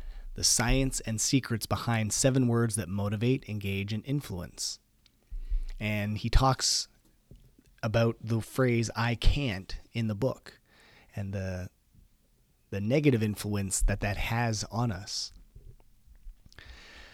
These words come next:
So I'd like to take this time to explore the psychological and practical implications of this phrase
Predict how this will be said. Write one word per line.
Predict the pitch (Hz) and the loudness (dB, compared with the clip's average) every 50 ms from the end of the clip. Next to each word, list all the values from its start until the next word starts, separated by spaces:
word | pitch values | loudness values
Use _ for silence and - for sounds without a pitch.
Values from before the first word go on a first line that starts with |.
| - - _ - | -20 -20 _ -10
So | - - - | 0 6 6
I'd | 139 | 8
like | 151 160 156 - | 8 8 8 8
to | - 147 - - - - - - _ - - _ _ _ _ - - - | 4 4 4 2 -14 -20 -20 -20 _ -20 -20 _ _ _ _ -20 -6 6
take | - 147 135 120 - | 10 10 10 10 8
this | 135 127 - - | 8 8 8 8
time | - 120 113 113 117 120 | 6 4 4 4 2 2
to | - - 117 | 2 0 0
explore | 110 - - - - - 123 120 117 120 117 117 117 123 - - _ - _ _ _ _ - - _ _ - | 0 2 2 0 2 4 6 8 8 8 8 8 6 4 2 -4 _ -20 _ _ _ _ -20 -20 _ _ -6
the | - - | 4 6
psychological | - - 123 127 - - 127 120 113 117 120 117 120 117 - 127 120 | 6 8 6 4 2 2 2 2 4 2 2 0 -2 0 2 4 4
and | 113 104 101 | 4 2 0
practical | - - 113 110 117 - - - 123 113 | -2 -2 -2 -2 -2 -2 -2 -2 0 0
implications | 120 113 110 117 107 - 113 107 104 - - 107 107 104 | 0 -2 -2 -2 -2 2 2 2 2 2 2 2 2 2
of | - 98 98 101 | 2 2 2 2
this | 113 110 - | 2 2 2
phrase | - - 117 104 98 95 95 107 127 127 - - - | 2 2 -2 -2 -2 -2 -4 -6 -4 -2 -2 -4 -4